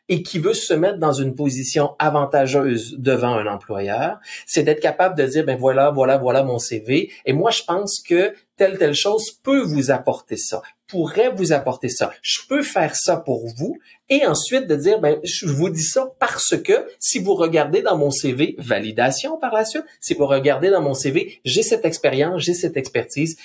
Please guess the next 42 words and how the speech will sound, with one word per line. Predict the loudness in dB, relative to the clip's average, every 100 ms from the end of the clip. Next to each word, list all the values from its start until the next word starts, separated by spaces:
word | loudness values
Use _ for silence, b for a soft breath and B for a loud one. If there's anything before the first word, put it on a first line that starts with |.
| B
j'ai | -2 0
cette | 0 -4
formation | -8 -10 -12 -12
académique. » | -12 -16 -20 _ _ _ B B B B 0
Donc, | 0 0 -6 B
plutôt | -4 -2 0 0
que | 0
de | 0
se | 0 2
mettre | 0 0 0 0 -2 -12 -2
en | 0
marché | 0 -2 -2 -2 0
en | -2
disant, « | -2 0 0 -2 -10 -8
J'ai | -4 0 2
ça | 2 0 -2
comme | 0 -2
produit, | 0 -4 -4 -4 -6
ça | -4 -4
vous | -4 -4
intéresse ? » | -4 0 2 2 0 -6 B B -2
dites | -2
plutôt, « | -2 -2 2 0 0
Ben | -6 -8 _
voilà, | -2 2 2 0 B B
vous | 0
me | 2
parlez, | 0 2 0 0
vous | -2
parlez | 0 0 0 0
dans | 0
votre | 0 0 -2
offre | -2
d'emploi | -4 -2 0 0
que | 0
vous | -2 0
avez | 0
besoin | 0 0 -2 -2
de | -2
quelqu'un | -2 -4 0 0
qui | 0 -4
fait | -4 -4